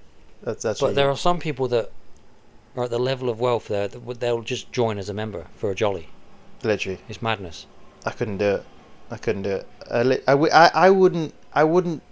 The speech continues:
Speaker 1: join. Say if baseball had a, had a country club, I'd never join.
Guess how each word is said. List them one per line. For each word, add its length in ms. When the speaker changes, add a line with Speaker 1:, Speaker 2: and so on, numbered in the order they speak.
Speaker 1:
join. 540
Say 200
if 160
baseball 500
had 180
a, 200
had 140
a 40
country 360
club, 300
I'd 120
never 180
join. 320